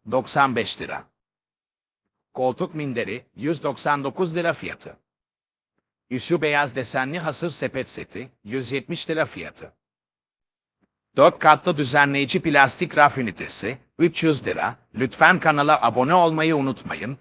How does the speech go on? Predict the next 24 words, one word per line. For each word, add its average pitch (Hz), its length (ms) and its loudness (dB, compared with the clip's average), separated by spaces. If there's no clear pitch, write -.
Her 165 260 6
şey 170 240 2
için 160 260 0
çok 170 260 2
teşekkür 156 440 2
ederim 143 340 2
sizlere. - 600 -6
Dekoratif 139 600 -2
servis 143 480 2
sunum 151 300 -4
tabağı, 90 520 -2
iki 123 220 -6
yüz 170 160 2
otuz 156 320 -2
lira 160 180 2
fiyatı. - 480 -12
Farklı 135 560 4
renk 156 200 2
seçenekleri 135 640 0
ile 113 360 -4
Nako 131 340 2
el 165 180 6
örgü 139 240 4
ipi, 101 400 -8